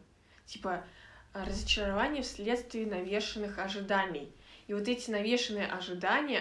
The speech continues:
они противоречат полному принятию. Потому что в любом случае ты, м,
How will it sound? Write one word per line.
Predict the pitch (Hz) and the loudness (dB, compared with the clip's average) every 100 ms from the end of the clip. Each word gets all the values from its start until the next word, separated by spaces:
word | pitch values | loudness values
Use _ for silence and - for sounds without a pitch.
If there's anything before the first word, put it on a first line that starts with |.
| - | 0
они | 202 | -4
противоречат | 202 202 - 180 180 247 262 247 | -4 -6 -4 -2 0 0 -2 -6
полному | - 185 196 208 202 202 | -6 -4 0 0 0 -2
принятию. | 202 196 196 190 175 - 151 - - - - - | -2 -2 0 0 -4 -10 -12 -14 -20 -20 -16 -6
Потому | 214 220 226 | 0 2 2
что | 233 220 | 0 -2
в | |
любом | 208 202 208 285 | -2 2 2 2
случае | - - 208 208 - 170 160 - - - _ - | -2 -2 -2 -2 -4 -4 -6 -10 -20 -20 _ -4
ты, | 214 226 262 240 - - - _ _ _ - | 0 4 4 2 -2 -18 -20 _ _ _ -14
м, | - 202 196 196 190 190 190 190 185 185 | -6 -2 -2 -2 -4 -6 -6 -8 -8 -10